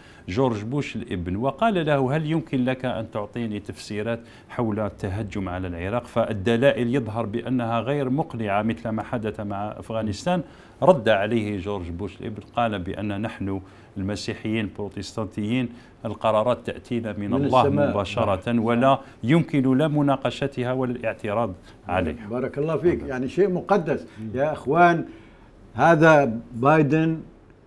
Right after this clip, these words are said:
Speaker 2: ب-، بذكرنا بما قاله ريغن عام ألف وتسعمية وثلاثة وثمانين، قال: "اللهم أطل في عمري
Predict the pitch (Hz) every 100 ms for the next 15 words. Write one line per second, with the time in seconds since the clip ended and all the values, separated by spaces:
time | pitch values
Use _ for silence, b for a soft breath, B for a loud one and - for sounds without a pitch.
0 | _ - _ _ - - - 127 135 120
1 | 120 139 165 160 156 151 143 127 139 135
2 | - 156 160 131 127 131 156 123 139 127
3 | 127 - _ 131 139 151 117 104 143 147
4 | 156 - 135 143 139 - 135 143 160 135
5 | 147 151 147 b b 131 139 147 175 135
6 | 175 175 156 135 - 165 165 135 - 160
7 | 160 190 180 190